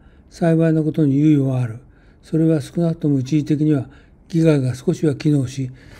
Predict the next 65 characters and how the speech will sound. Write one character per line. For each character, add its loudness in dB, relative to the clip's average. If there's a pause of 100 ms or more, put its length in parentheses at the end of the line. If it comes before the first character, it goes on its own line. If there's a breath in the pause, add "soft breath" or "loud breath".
(120 loud breath)
イ -6
ス -4
ラ 2
エ 2
ル 0
と -8
ウ -4
ク -4
ラ 2
イ 0
ナ、 -4
そ -6
し -6
て -2
お -2
そ -2
ら 0
く -10
台 -2
湾 0
も、 -2 (520 loud breath)
に 0
対 -2
す -4
る -4
新 -4
た -4
な 0
軍 -2
事 -4
支 -6
援 0
の -4 (360 loud breath)
パ -4
ッ -4
ケ -2
ー 2
ジ -2
が 0
で -4
き -2
る -2
こ -4
と -2
を 2
意 2
味 0
す -10
る。 -8 (420 soft breath)
政 -2
府 -6
は -6 (120)
開 -4
か -2
れ -2
た -4
ま -2
ま -2
か、 -
か -4
も 0
し -8
れ -4
な -10
い。 -20